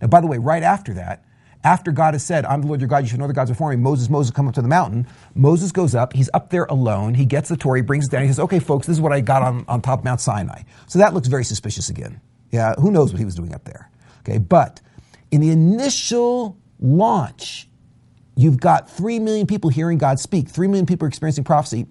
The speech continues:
This is the first, I won't say the last, but it's the first mass revelation in recorded human history.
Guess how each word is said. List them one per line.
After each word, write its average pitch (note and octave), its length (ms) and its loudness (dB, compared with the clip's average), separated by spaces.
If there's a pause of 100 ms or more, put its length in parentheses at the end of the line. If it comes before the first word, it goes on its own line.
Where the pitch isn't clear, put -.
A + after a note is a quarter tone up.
This D3 220 2
is C3+ 140 0
the C3+ 160 0
first, A3 580 -4 (320)
I C3+ 60 0
won't F3 120 0
say D#3+ 80 -2
the C#3 120 0
last, C#3 360 2
but C3 60 -4
it's A#2+ 100 -6
the B2+ 80 -6
first - 680 -6 (100)
mass E3+ 560 2
revelation C#3+ 460 0
in C#3 40 -2
recorded C3 320 -2
human A#2 200 2
history. - 380 -6